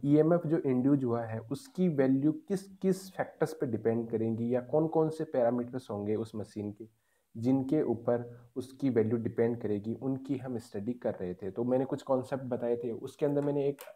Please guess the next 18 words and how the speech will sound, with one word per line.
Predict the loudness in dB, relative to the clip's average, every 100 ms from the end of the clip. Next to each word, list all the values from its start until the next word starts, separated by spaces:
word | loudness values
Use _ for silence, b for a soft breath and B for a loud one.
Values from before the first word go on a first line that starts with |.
| -2
assume | 0 2 2 2
किया | 0 -4
था | -4 -10 -12 _ _ -8
कि | -6 -4 0
एक | 0 -2 -4
conductor | -2 0 -2 -2 -6
आपका | -4 -4 -4 -4
complete | -4 -6 -4 -2 0
एक | -2 -2
rotation | -2 -2 -6 -6
कर | -6 -4
रहा | -4
है। | -6 -12 -18 _
<clears throat> | -16 -16 -16 _ _ _ _ _ _ _ b b b b -2
फाई | 2 4
मैंने | 4 2 0
flux | 0 -2 -2
per | -2